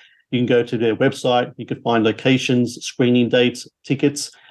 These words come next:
And I really recommend people do check out this movie because, as we talked about, Ben, not only is it important that you got to tell Johnny's story, uh, his faith-based story, but it, the movie just looks great, sounds great. Marty Stewart's narration is just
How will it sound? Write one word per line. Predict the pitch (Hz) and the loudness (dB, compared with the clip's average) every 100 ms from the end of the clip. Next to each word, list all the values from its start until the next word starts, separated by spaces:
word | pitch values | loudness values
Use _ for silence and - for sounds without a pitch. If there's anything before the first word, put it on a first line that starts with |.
| _ | _
And | 127 123 120 | -2 0 0
I | |
really | 120 135 131 | 0 2 4
recommend | 117 120 117 117 110 | 2 0 -2 -4 -4
people | 127 123 | -4 -4
do | 107 127 | 0 0
check | 120 123 113 | 2 0 2
out | 117 | 0
this | - - | -2 -4
movie | 117 113 | -2 -2
because, | 113 120 117 101 - _ _ _ _ _ | -2 2 2 0 -12 _ _ _ _ _
as | 135 - | -2 0
we | |
talked | 120 131 - | 0 0 2
about, | 117 120 | 0 2
Ben, | 120 120 | 2 2
not | 120 139 | 0 0
only | 127 123 120 110 117 | 2 2 2 -2 -6
is | 143 123 | -6 -2
it | 123 | -2
important | 110 - 127 117 110 | -2 0 2 2 2
that | 117 - _ _ _ | 0 -2 _ _ _
you | 127 110 | -8 -2
got | 123 - | -2 -2
to | 139 | -6
tell | - 120 113 113 131 | 0 4 4 0 -4
Johnny's | 117 117 110 | -2 0 -2
story, | - 117 123 127 - _ _ _ _ | -2 0 0 0 -8 _ _ _ _
uh, | 113 110 | -4 -4
his | 104 113 | -4 -6
faith-based | - 123 120 127 | -4 -4 -2 -6
story, | - 131 127 | -2 0 2
but | 170 165 | 2 0
it, | 151 - | -4 -2
the | |
movie | 147 147 156 - | 0 2 0 -2
just | - - - | -10 -16 -16
looks | 127 127 - | -6 -4 -2
great, | - 107 110 - | 2 0 0 -8
sounds | - 120 117 | -2 2 2
great. | - 113 110 | 2 0 2
Marty | 120 127 127 | 4 4 2
Stewart's | - - 123 123 - | -2 0 0 0 -4
narration | 104 104 117 - 156 151 _ _ _ _ _ _ | -6 -2 0 2 0 0 _ _ _ _ _ _
is | 123 104 | -4 0
just | 113 - | -2 -2